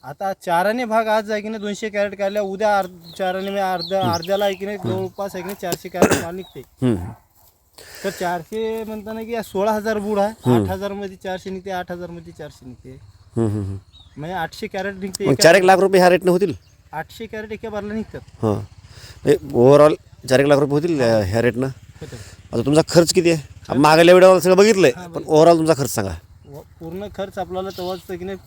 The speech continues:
Speaker 1: तीन लाख पंच्याहत्तर हजार खर्च आला, तर
Speaker 2: हां.
Speaker 1: नंतर हे कॅरेट आपण हैदराबाद मागून घेतलेले.
Speaker 2: विकतच घेतलेत?
Speaker 1: विकत घेतलेले.
Speaker 2: बरं.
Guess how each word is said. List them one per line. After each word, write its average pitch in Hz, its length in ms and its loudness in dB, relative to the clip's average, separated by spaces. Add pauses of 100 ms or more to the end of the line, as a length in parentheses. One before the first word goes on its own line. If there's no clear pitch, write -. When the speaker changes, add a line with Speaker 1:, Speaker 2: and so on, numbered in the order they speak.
Speaker 1:
तीन 180 140 -6
लाख 180 120 -6 (100)
पंच्याहत्तर 175 360 -12
हजार 165 300 -10
खर्च 170 240 -12
आला, 160 160 -16
तर 175 100 -10
Speaker 2:
हां. 170 100 -4
Speaker 1:
नंतर 233 140 2
हे 175 60 -8
कॅरेट 170 360 -8
आपण 175 360 -12 (760)
हैदराबाद 165 360 -8
मागून 156 260 -10
घेतलेले. 139 280 -6
Speaker 2:
विकतच 131 160 6
घेतलेत? 147 320 6 (220)
Speaker 1:
विकत 160 180 -16
घेतलेले. 143 520 -18
Speaker 2:
बरं. 113 220 2